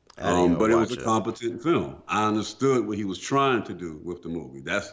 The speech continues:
Speaker 2: that's the, that's Spike Lee being a master filmmaker. You're gonna get absolutely what he intended to tell you. You're gonna
Speaker 1: Mm-hmm.
Speaker 2: draw that from the movie. Now, whether he does it well, that's where you get questionable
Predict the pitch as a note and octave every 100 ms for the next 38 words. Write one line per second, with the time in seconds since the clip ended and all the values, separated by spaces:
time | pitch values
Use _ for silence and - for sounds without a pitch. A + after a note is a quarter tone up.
0 | - _ _ - B2 C#3 C3+ B2 A#2 C#3
1 | - B2+ A#2 A#2 A2+ F#2 G2+ F#2 F2 F#2
2 | - - F#2+ E2+ D2 C2+ C#2 F2 G#2 G#2+
3 | F2+ D#2+ C3+ - - _ _ _ A#2 B2+
4 | - A2 A#2+ A2+ G#2+ G2 F2 G#2+ G#2+ G2
5 | F2 - B2+ G2 F#2 - - B2 A#2+ B2
6 | B2+ B2+ - _ _ - A2 A#2+ G#2 A2
7 | A2+ A#2+ G#2 G2+ _ G#2 F#2+ F#2+ G2 D#2
8 | D2+ E2+ E2+ G2+ G2 F#2 D#2+ G#2+ F2+ F2
9 | D#2 C3+ D3+ D3+ C#3 - - _ _ _
10 | _ _ _ _ - B2 C3 A#2+ A2 G2
11 | F2+ F2+ - _ _ _ _ _ _ _
12 | A2 F2 - -